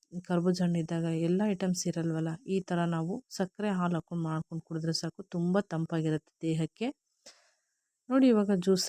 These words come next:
ರೆಡಿಯಾಗಿದೆ. ನಿಮ್ಗೆಲ್ಲರಿಗೂ ಇಷ್ಟ ಆಯ್ತು ಅನ್ಕೊತೀನಿ. ಯಾರಿಗೆಲ್ಲ ಇಷ್ಟ ಆಯ್ತು ಹಾಗೆ ಒಂದು ಲೈಕ್ ಮಾಡಿ. ಇದೇ ಥರ ಈಸಿ ರೆಸಿಪಿಗಾಗಿ ತುಳಜಾ ಅಡುಗೆ ಚಾನಲ್ನ ಸಬ್ಸ್ಕ್ರೈಬ್ ಮಾಡ್ಕೊಳ್ಳಿ. ಹಾಗೆ ಬೆಲ್ ಐಕನ್ ಒತ್ತಿ. ಬೆಲ್ ಐಕನ್ ಒತ್ತೋದ್ರಿಂದ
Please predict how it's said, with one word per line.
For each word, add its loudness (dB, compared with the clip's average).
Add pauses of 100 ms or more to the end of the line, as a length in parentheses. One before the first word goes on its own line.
ರೆಡಿಯಾಗಿದೆ. 0 (2500)
ನಿಮ್ಗೆಲ್ಲರಿಗೂ 2
ಇಷ್ಟ -6
ಆಯ್ತು 0
ಅನ್ಕೊತೀನಿ. -4 (400)
ಯಾರಿಗೆಲ್ಲ 0 (100)
ಇಷ್ಟ -8
ಆಯ್ತು -2 (560)
ಹಾಗೆ 0
ಒಂದು 0
ಲೈಕ್ 0 (120)
ಮಾಡಿ. -2 (400)
ಇದೇ 2 (100)
ಥರ 2 (240)
ಈಸಿ 4
ರೆಸಿಪಿಗಾಗಿ 0 (100)
ತುಳಜಾ -2
ಅಡುಗೆ 2 (100)
ಚಾನಲ್ನ -2 (100)
ಸಬ್ಸ್ಕ್ರೈಬ್ -2
ಮಾಡ್ಕೊಳ್ಳಿ. -2 (500)
ಹಾಗೆ 0 (100)
ಬೆಲ್ 0
ಐಕನ್ -2 (100)
ಒತ್ತಿ. -4
ಬೆಲ್ 2
ಐಕನ್ -2
ಒತ್ತೋದ್ರಿಂದ 0